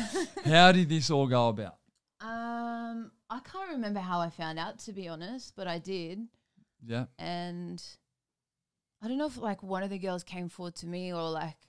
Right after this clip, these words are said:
Speaker 1: I just suspected something. But anyway, I messaged the girls on Instagram, and all of them messaged me back, except one of them was, like, kind of weird. Um, but yeah, we all, like, got together and then exposed him.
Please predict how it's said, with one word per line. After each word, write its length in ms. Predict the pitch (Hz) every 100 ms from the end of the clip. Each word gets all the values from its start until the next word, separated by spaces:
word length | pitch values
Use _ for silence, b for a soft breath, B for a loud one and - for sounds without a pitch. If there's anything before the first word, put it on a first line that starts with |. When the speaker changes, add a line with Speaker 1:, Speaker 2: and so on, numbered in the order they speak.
| _ _ _ _
Speaker 1:
I 80 | 151
just 340 | 165 165 - -
suspected 520 | - - 170 180 165
something. 300 | 170 165 170
But 100 | 165
anyway, 240 | 180 180 175
I 80 |
messaged 540 | 180 185 196 233 190 175
the 80 | 180
girls 300 | 180 165 160
on 100 | 156
Instagram, 720 | 156 165 - 170 156 147 165 - _ _ _ 175
and 120 | 170
all 260 | 196 202
of 60 | 208
them 180 | 196 175
messaged 360 | 165 - 156
me 100 | 170
back, 320 | 156 160 160 165
except 240 | 180 240 -
one 160 | 175
of 100 | 170
them 160 | 165 160
was, 180 | 160 -
like, 220 | 165 170
kind 120 | 165
of 120 | 165 165
weird. 380 | 156 123 - - _ _ _ _ _ _ -
Um, 380 | 165 156 170 175
but 80 | 180
yeah, 220 | 196 180
we 140 | 170 175
all, 120 | 185
like, 240 | 170 -
got 220 | 175 -
together 480 | - 165 165 170 170
and 160 | 165 160
then 340 | 156 170 175 180
exposed 520 | - - 196 196 208
him. 300 | 208 185 180